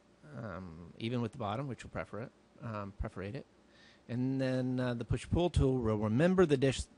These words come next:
distance of its last push or pull, so I can just double-click on these other surfaces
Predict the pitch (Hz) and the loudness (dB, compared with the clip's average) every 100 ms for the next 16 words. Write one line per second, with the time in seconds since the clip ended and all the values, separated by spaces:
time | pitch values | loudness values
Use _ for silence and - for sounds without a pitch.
0 | 139 127 170 - 120 120 113 107 127 113 | -2 2 2 2 2 2 -2 -2 -2 -2
1 | 101 - - 147 123 - 110 - 185 123 | -6 2 4 4 2 -4 -4 0 2 2
2 | 147 - - - - - - - 131 131 | 0 -6 -20 -20 -20 -20 -10 0 6 6
3 | 135 127 127 139 135 123 123 123 110 131 | 6 4 2 2 2 2 2 2 0 -4
4 | 117 156 151 - 104 107 - - - - | 2 2 2 -4 -4 -4 -6 -14 -14 -8
5 | 113 110 110 107 120 110 117 104 - 131 | -6 -4 -4 -6 -6 -6 -6 -6 -6 -8
6 | 123 101 90 104 | -8 -12 -10 -12